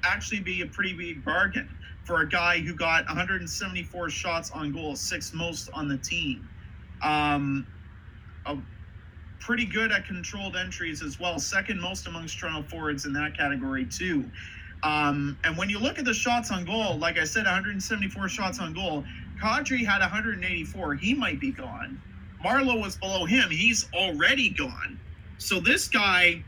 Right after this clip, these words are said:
is probably gonna get a lot more chances to impress next year.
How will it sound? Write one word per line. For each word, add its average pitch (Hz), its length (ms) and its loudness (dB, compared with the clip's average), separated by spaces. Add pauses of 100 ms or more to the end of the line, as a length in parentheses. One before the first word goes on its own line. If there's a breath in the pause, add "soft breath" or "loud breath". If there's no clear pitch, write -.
(760)
is 190 180 6
probably 269 420 2
gonna 226 200 4
get 185 260 4
a 160 60 -4
lot 180 340 -2
more 190 160 -2
chances 175 520 -2
to 156 160 -4
impress 143 500 -2
next 139 400 -4
year. 110 260 -4